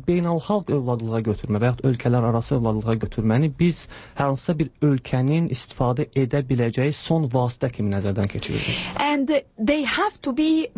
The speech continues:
Speaker 2: very, very strongly regulated. Huh? Uh,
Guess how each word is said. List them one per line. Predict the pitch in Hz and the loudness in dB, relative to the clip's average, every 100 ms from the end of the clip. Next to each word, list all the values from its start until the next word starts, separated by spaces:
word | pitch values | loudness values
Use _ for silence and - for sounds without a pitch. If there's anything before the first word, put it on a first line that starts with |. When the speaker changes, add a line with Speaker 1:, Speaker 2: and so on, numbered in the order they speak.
| 185 | -4
Speaker 2:
very, | 320 349 349 | 0 2 0
very | 285 269 311 285 | 2 0 -2 -6
strongly | - - 262 311 302 277 240 277 277 - | -10 -2 0 2 0 -4 -4 -4 -4 -2
regulated. | 226 285 220 220 247 247 254 208 - 156 - - _ _ - _ - - - - | 0 0 0 0 2 2 0 -4 -6 -6 -8 -20 _ _ -20 _ -20 -20 -14 -2
Huh? | 202 240 339 - - - | 0 0 -4 -10 -14 -2
Uh, | 226 | 0